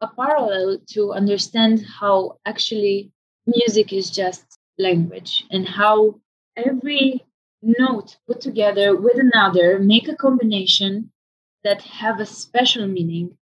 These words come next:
And maybe we don't feel it consciously, but in a more deeper level, our being and emotion feels it and, I don't know, resonate. And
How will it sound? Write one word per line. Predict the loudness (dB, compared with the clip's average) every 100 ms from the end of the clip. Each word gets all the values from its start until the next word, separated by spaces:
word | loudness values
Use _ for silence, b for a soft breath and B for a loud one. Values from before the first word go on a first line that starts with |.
| _ -2
And | 2 2 0 -4 -12 _ _ -4 0
maybe | 2 4 4
we | 2 2
don't | 2 0
feel | -2 0
it | 2 0
consciously, | -6 -8 -4 -4 -4 -8 -6 -6 -6 -6
but | -2 -2 -2 -8 _ _ _
in | 2 4
a | 4
more | 2 2 4 4 4 0 -12
deeper | -18 -10 0 2
level, | 4 4 2 -2 -4 -4 -8 _
our | 2 4 4 2 0 -12 -2
being | 0 0 0 0 2 -2 _ 0
and | 2
emotion | 4 4 2 0 -2 -2 -8 -18 _ -4
feels | 0 0 0
it | -2 -2 -4 -20 _ _
and, | -2 0 0 -4 -12 -20 _ -6
I | -2
don't | 2
know, | 2 2 0
resonate. | 2 2 4 4 2 -2 -8 -18 _ _
And | -2 2 2 0